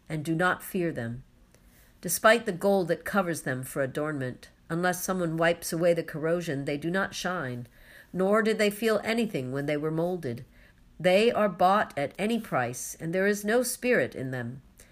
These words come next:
Having no feet, they are carried on men's shoulders, displaying their shame to all, and those who worship them are put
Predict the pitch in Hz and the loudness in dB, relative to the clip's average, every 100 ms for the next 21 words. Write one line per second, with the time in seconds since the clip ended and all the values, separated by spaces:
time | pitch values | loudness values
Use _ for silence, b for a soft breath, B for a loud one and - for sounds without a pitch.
0 | B B - 208 214 226 214 220 214 170 | B B 2 6 6 4 0 0 -2 -2
1 | 170 - - - 165 165 160 - 233 208 | -2 -6 -20 -2 4 4 4 0 2 2
2 | 139 139 135 147 147 151 - 165 160 143 | 2 0 -2 -2 -2 -4 -2 -2 0 -2
3 | 131 - b b b - 180 - 202 208 | -6 -8 b b b -6 -2 4 6 6
4 | 202 196 190 - 185 190 202 196 208 - | 4 4 2 0 0 0 0 -4 -4 0
5 | 143 131 135 - B B B - 185 202 | 0 0 -6 -12 B B B -4 6 8
6 | 214 214 226 240 240 240 - 143 139 151 | 8 4 4 4 4 0 -2 -4 -2 -4
7 | 165 160 214 - - | -4 -4 -6 -6 -12